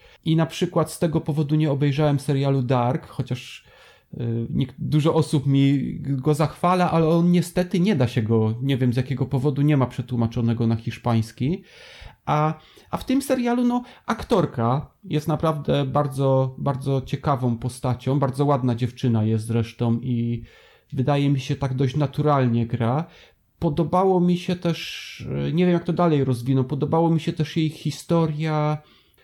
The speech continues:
ta początkowa, że to jest dziewczyna, która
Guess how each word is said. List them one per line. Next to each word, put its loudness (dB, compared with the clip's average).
ta -2
początkowa, 0
że -2
to -4
jest 0
dziewczyna, 0
która -2